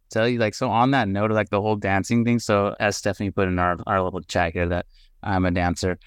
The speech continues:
'cause I used to dance, like, Latin dances, salsa, bachata, things of that nature. And any good salsa dancer knows, like,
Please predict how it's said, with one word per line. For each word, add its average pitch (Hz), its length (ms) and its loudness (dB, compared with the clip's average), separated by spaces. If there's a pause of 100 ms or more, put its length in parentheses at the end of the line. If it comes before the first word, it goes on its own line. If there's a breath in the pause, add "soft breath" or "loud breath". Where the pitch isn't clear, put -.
(140 soft breath)
'cause - 100 -4
I 107 40 2
used 98 180 -2
to 95 220 0 (400)
dance, 95 460 -2
like, 90 240 -2 (120)
Latin 101 240 0
dances, 104 340 -2
salsa, 101 300 0
bachata, 98 600 0 (400)
things 101 200 0
of 95 100 0
that 95 160 2
nature. 107 440 -2 (480)
And 107 540 -2 (420)
any 113 220 2
good 110 420 2
salsa 101 400 0
dancer 101 360 0
knows, 98 420 0
like, 90 300 -2